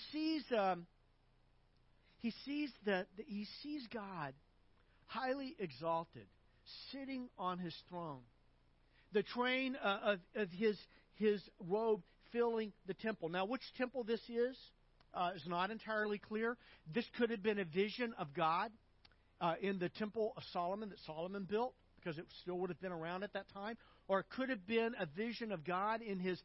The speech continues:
heavenly temple. But what, what Isaiah sees is he sees God highly exalted, seated on a throne, being attended to by the seraphim, covering their,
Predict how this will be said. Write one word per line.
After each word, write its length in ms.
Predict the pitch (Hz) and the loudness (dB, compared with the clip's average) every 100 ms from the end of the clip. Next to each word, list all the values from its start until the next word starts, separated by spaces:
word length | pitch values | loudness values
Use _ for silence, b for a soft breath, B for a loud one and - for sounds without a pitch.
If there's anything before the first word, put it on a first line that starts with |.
| B B | B B
heavenly 500 | 185 190 214 220 214 | 2 2 0 -2 -2
temple. 380 | 214 208 - 226 B B 180 | -2 -2 0 -2 B B 0
But 180 | 214 220 | 2 2
what, 320 | 202 226 220 - - | 4 4 4 -4 -4
what 180 | 202 214 | 2 4
Isaiah 460 | 208 180 240 294 - - | 4 4 4 4 0 -4
sees 240 | 247 202 - B | -4 -4 -6 B
is 120 | 220 | -2
he 160 | 196 202 - | 0 -6 -6
sees 240 | 285 302 285 202 | -4 -2 -2 0
God 260 | 185 170 - B | 2 2 0 B
highly 640 | - 240 247 277 277 269 226 b | -6 -2 0 0 0 -4 -6 b
exalted, 680 | 226 196 131 185 175 185 180 - B - - | -2 -2 0 0 2 0 -4 -6 B -18 -4
seated 480 | 254 277 285 277 208 - | 0 0 2 0 -2 -10
on 200 | - 202 | -2 0
a 60 | 214 | 0
throne, 320 | - 190 180 - B - 131 | 0 0 0 -2 B -10 0
being 260 | 247 302 | 2 4
attended 520 | 277 - - 269 262 208 - | 2 0 -2 -2 -2 -4 -2
to 180 | 208 185 B - | 0 0 B 2
by 160 | 196 | 2
the 80 | 190 - | 2 -2
seraphim, 360 | 233 214 196 175 - | 2 2 0 -4 -4
covering 320 | 247 294 254 | -4 0 2
their, 220 | 208 185 | 4 2